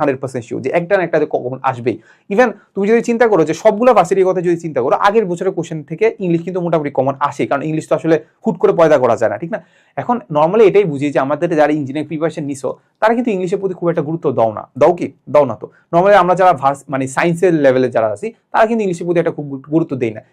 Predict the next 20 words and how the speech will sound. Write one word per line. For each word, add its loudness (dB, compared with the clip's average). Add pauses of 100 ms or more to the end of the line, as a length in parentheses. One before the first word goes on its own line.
এখন -2 (180)
ইংলিশের 0
থেকে, -4 (140)
ইংলিশের -4
মধ্যে -4
যদি -4 (200)
দেখতে -4
পাচ্ছ -2 (120)
তোমার -4
ফ্রেন্ডরা -2
গুরুত্ব -4 (100)
দিচ্ছে -10
না, -4
এখন -10
তুমি -4
যদি 0 (160)
একটু -6 (100)
বেশি 4
গুরুত্ব 0 (140)
দাও, 8